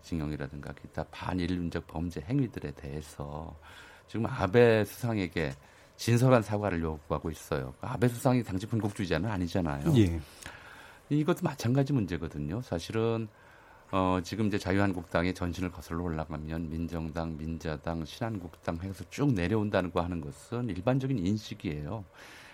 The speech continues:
Speaker 1: 그래서 이 문제를 이제 광주의 아픔이 현재로 남아있는 그 문제, 이유는 이 문제를 풀어야 될 사람들이 제대로 풀려는 노력을
Speaker 2: 음.
Speaker 1: 안 하고 있기 때문에 우리가 일본이 사고, 사죄 없이,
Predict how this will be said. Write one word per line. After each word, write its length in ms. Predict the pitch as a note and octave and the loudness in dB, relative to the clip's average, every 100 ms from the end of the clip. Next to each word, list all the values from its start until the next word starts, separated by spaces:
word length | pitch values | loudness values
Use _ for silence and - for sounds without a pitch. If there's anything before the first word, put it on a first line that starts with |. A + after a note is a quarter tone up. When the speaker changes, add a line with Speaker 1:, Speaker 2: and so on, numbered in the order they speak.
| - | 0
Speaker 1:
그래서 120 | A#2 | 6
이 140 | A2 | 8
문제를 920 | E3 F#3 C#3+ C3 B2 A#2 A2 G2+ A#2+ | 10 8 6 6 8 6 6 4 4
이제 140 | G2+ G#2 | 2 -2
광주의 500 | - F2 G#2+ C3 B2 | -2 0 2 4 4
아픔이 400 | E2 - A#2 A2+ | 4 0 -2 -4
현재로 360 | - F#3+ G#3 F#3+ | -2 2 2 2
남아있는 560 | E2+ E2 F2+ D#2 F#2 | 2 0 -2 -2 -4
그 260 | - G2 D#2 - | -2 -2 -4 -6
문제, 440 | E2+ F2+ F2 F#2+ | -4 -2 -2 -4
이유는 800 | - G2 G#2+ G2 E2 F#2 G#2 C#2+ - - - - - | -2 2 4 4 2 -2 -2 -6 -10 -18 -18 -20 -2
이 80 | G#2 | 8
문제를 300 | C#3 E3 F#3 F#3 | 8 10 6 4
풀어야 300 | - A#3+ A#3 | 6 10 10
될 140 | G3 | 10
사람들이 460 | D#3+ B2+ B2 A#2+ E3 | 4 2 2 0 -4
제대로 320 | - G2 D3+ | 0 8 8
풀려는 380 | - F#3+ F#3 F3 | 8 2 2 4
노력을 240 | G#2+ G2 | 4 4
Speaker 2:
음. 80 | A#2 | 4
Speaker 1:
안 140 | G2 G#2 | 4 2
하고 160 | D3+ | 4
있기 140 | C3 A2 | 2 0
때문에 280 | F#2 D#2+ | -2 -2
우리가 240 | G#2+ E3 F3+ | 2 6 8
일본이 480 | A2 D#3+ E3+ F3+ F#3 | 8 6 6 4 2
사고, 280 | - E3 F3 | 0 -2 -2
사죄 320 | - F#3+ G3 | 4 6 6
없이, 560 | B2 F2 - D#3+ D3+ | 4 2 0 2 4